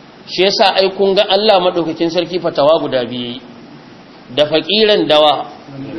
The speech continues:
da ganiyan aka ce wa man kana faqiran falyakul bil ma'ruf, amma wa man kana ganiyan falyasta'fi. Saboda lura da halayen guda biyu. Da halin faƙiri da halin wanda yake mawadaci ne, ai ba halin su ɗaya ba.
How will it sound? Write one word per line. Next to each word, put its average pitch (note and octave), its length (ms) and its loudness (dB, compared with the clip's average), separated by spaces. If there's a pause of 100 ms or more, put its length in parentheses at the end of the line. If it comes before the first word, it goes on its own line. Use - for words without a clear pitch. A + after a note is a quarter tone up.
(180)
da C#3+ 80 0
ganiyan D#3 500 0
aka G3 220 -2
ce G3 160 -8
wa D#3+ 160 2
man F3+ 220 0
kana G3 360 4
faqiran F#3+ 540 0 (540)
falyakul D#3+ 680 2
bil C3 160 -2
ma'ruf, B2+ 400 -2
amma D#3+ 220 2 (100)
wa E3+ 60 4
man F3+ 180 2
kana G3 320 2
ganiyan F#3 520 0
falyasta'fi. C#3 680 -4 (480)
Saboda F3 320 2
lura D#3+ 320 2
da D#3+ 120 0
halayen D#3 580 2
guda B2 240 -4
biyu. A#2 160 -12 (640)
Da C#3+ 160 2
halin G#3+ 400 4
faƙiri F3+ 500 -2
da D3 140 2
halin F3+ 400 2
wanda F#3 300 0
yake E3 240 0
mawadaci D3+ 480 0
ne, D3 100 -2
ai F3+ 160 2
ba E3+ 80 2
halin D3 300 0
su D3 100 -10
ɗaya A#2 180 -10
ba. A#2 140 -10